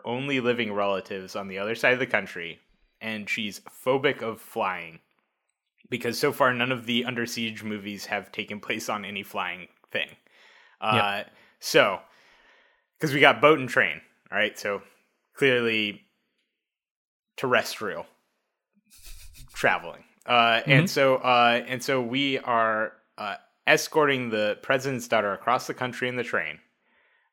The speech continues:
Speaker 1: Uh, and the terrorists take over the train, and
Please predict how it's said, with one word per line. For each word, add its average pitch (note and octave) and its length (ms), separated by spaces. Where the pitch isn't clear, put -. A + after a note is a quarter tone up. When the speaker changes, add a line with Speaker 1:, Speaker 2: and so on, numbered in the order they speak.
Speaker 1:
Uh, G#2 320
and G#2+ 680
the G#2 460
terrorists C#3 520
take A2+ 220
over G2 180
the F#2+ 80
train, E2 420
and G2 520